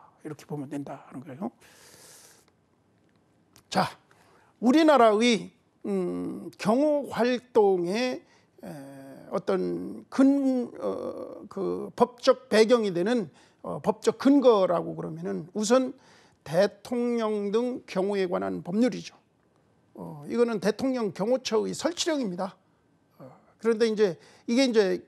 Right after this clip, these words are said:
정부에 따라서 대통령 경호실이 됐다가 또는 뭐 경호처가 됐다 이렇게 하다 보니까 관련되는 법의 명칭이 자꾸 바꿔야 돼요. 그러다 보니까 그냥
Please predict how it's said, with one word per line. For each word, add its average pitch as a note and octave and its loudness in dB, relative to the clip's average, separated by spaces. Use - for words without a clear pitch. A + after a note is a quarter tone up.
정부에 B3+ 2
따라서 G3+ 0
대통령 A3 -4
경호실이 A3+ 0
됐다가 G3+ -2
또는 A#3+ 0
뭐 F#3+ 0
경호처가 - -4
됐다 B3+ 0
이렇게 G3+ 0
하다 G#3+ 4
보니까 F#3+ 0
관련되는 B3+ 4
법의 A#3 2
명칭이 A#3+ -2
자꾸 - -8
바꿔야 A3 6
돼요. D#3+ -4
그러다 A3+ 2
보니까 G3 -2
그냥 A#3+ 2